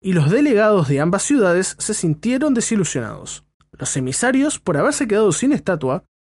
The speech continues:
los de Tegea, por haberse privado de coronar al artista, y sin embargo, los siracusanos pronto consiguieron una magnífica estatua de Atenea,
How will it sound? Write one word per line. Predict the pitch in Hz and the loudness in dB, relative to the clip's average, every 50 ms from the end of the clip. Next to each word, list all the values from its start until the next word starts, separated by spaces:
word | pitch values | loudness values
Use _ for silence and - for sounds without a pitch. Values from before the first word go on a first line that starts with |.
| _ _ - | _ _ -6
los | 139 123 | -6 -4
de | - 135 | -4 -4
Tegea, | 123 - 117 - - 202 202 160 160 175 - | -4 -6 -6 -2 0 2 2 2 2 0 0
por | - 226 143 | -2 -2 0
haberse | 135 147 196 254 285 - - 302 | 0 2 2 0 0 0 -2 -4
privado | - - 170 160 170 196 214 226 220 196 | -2 0 0 2 2 4 4 4 4 2
de | 175 151 | 2 0
coronar | - 151 131 123 139 196 254 262 | -2 -2 -2 -2 -2 0 0 0
al | 240 190 | 0 0
artista, | 165 151 151 - 220 185 - - - 123 - 190 - _ _ _ _ _ _ _ _ _ _ _ _ _ | -2 -2 -2 -4 -4 -6 -6 -6 -10 -10 -10 -10 -14 _ _ _ _ _ _ _ _ _ _ _ _ _
y | - 160 | -10 -8
sin | - - - 143 | -6 -2 -2 0
embargo, | 139 127 127 160 226 254 226 185 190 214 - _ _ _ _ _ _ - | 0 0 0 0 0 2 2 0 0 -2 -4 _ _ _ _ _ _ -6
los | - 170 147 - | -4 -2 -2 0
siracusanos | - 160 160 156 156 - 156 - - 277 302 294 320 302 - - _ _ - | 0 0 0 -2 -2 -4 -4 -2 0 2 2 2 2 0 -4 -8 _ _ -4
pronto | - 262 320 311 - 359 | -2 0 0 0 0 0
consiguieron | - - 208 - - 170 156 147 143 131 120 117 101 - _ - | 0 0 -2 -2 -2 -2 0 0 0 0 -2 -6 -10 -12 _ 0
una | 240 269 269 269 | 2 2 4 4
magnífica | 254 233 214 202 190 180 151 - 139 - 135 | 4 2 2 2 2 2 0 -2 -4 -4 -6
estatua | - - - 170 143 135 123 117 | -6 -4 -4 -4 -2 -2 -2 -2
de | 120 135 | -2 -2
Atenea, | 147 156 220 254 285 302 311 330 359 | -2 0 2 2 2 2 2 0 -2